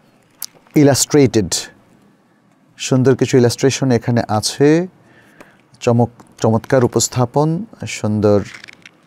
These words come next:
আহ, কাগজ। এই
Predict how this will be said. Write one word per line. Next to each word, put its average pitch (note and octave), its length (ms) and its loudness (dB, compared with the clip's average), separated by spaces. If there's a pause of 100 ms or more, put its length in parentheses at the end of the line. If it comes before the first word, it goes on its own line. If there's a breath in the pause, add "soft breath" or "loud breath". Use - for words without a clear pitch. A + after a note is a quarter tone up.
আহ, G2 260 -2
কাগজ। G#2+ 600 0 (2500 soft breath)
এই E3 340 4